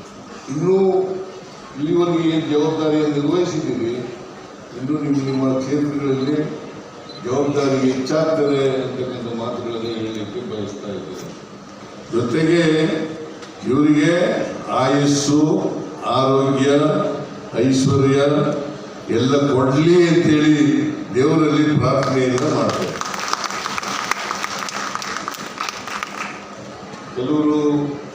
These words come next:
ಎಂಬತ್ತು ವರ್ಷದ ಮೇಲಿದ್ದಾರೆ,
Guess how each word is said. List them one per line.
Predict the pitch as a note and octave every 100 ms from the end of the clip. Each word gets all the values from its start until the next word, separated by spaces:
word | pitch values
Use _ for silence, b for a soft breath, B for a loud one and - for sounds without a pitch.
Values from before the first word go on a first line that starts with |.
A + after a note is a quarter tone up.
| - - A#2+ -
ಎಂಬತ್ತು | B2+ C#3+ D3+ D3+
ವರ್ಷದ | C#3+ C3+ C3
ಮೇಲಿದ್ದಾರೆ, | C3 C3+ C3+ C3 C3+ C3+ C3 C3+ C3+ C#3 C3+